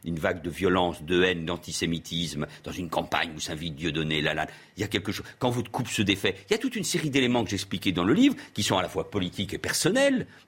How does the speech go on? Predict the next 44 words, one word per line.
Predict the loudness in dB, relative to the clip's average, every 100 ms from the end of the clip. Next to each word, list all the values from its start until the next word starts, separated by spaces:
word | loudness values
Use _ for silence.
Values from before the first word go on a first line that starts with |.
| -2
Euh, | 0 -2
c'est | -2 2
pas | 2
uniquement | 0 2 4
le | 4
rejet | 4 2 2 2
d'un | 0
Premier | 0 -2 0
ministre | 0 -2 2
de |
la | 2
gauche, | 2 -2 -4 -10
c'est | -4
quelque | -4 -2
chose, | 2 2 4 0
Pascal | -2 0 -2
Praud, | 4 4 4 -2 -20 _
de | -6
beaucoup | -4 -4 -4
plus | 0 4
intime | 4 2 -2
et | 0
de | -2
plus | -4
profond. | -10 -4 -6 -6 2
Donc | 4
j'ai | 4
saisi | 4 4 2 2
cette | -2 -2
occasion, | 0 -2 0 -4 2
Barcelone, | 2 2 2 2 2 -2 -10 _ _ _
mais | -18 -12
que | -10
j'ai | -10
gagné | -12 -12
ou | -14 -12
perdu, | -12 -10 -10
mais | -10
je, | -16 -20 -20
c'est, | -18 -16
c'est | -10
pas | -8
le | -4
sujet. | 2 4 6 4